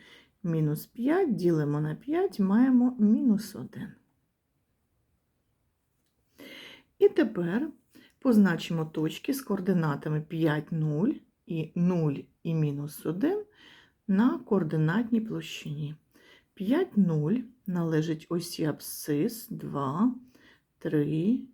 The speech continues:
чотири, п'ять. І нуль мінус один належить осі ординат.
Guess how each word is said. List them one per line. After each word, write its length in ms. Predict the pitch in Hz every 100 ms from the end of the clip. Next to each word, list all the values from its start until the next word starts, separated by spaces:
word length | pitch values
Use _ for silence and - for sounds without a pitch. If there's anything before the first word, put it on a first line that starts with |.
| _
чотири, 920 | _ - 196 160 - 202 240 277 302 285 _ _ _
п'ять. 680 | _ 202 202 202 214 - - _ _ _ _ _ _ _ _ _ _ _ _ _ _ _ _ _ _ _ _ _ _ _ _ _ _ _ _ _ _ _ _ _ _ _ _ _ _ _ _
І 500 | 220 160 160 180 262 320 - _ _ -
нуль 480 | 170 170 175 269 370 -
мінус 520 | 208 233 269 262 -
один 500 | 175 170 151 151 160 - _ _ -
належить 460 | 160 202 277 330
осі 300 | - - -
ординат. 840 | 226 - 220 180 151 156 - -